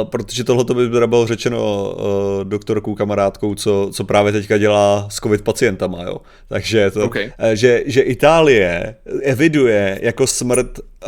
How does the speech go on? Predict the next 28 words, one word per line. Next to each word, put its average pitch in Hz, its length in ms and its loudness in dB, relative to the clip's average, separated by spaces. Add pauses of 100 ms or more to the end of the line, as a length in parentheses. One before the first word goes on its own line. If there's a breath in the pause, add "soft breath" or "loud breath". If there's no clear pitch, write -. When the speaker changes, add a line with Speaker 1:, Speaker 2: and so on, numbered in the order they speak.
(140)
Speaker 1:
na 120 320 -4
koronu 127 800 2 (200)
kdokoliv, 147 640 4
kdo 147 140 4
umřel 117 720 0
s - 120 -8
koronou. 117 560 -2 (840)
Speaker 2:
Aha. 113 420 -6 (600)
Speaker 1:
Jo. 110 260 0 (480 soft breath)
Taky 123 240 0
jako 135 160 4
Speaker 2:
Jasně. 117 120 4
Speaker 1:
docela, 117 460 4 (220 loud breath)
docela 123 380 6
jako 120 180 6
rozdíl. 110 480 2
Takže 120 240 2
pokud 160 400 0
máš 139 400 4 (100)
lehký 139 300 0
příznaky 151 480 0
korony 135 380 4
a 127 120 0
selže 139 360 4
ti 147 140 0
srdce, 107 540 -2 (420 soft breath)
jo, 101 280 -4
Speaker 2:
Hmm. 113 300 -6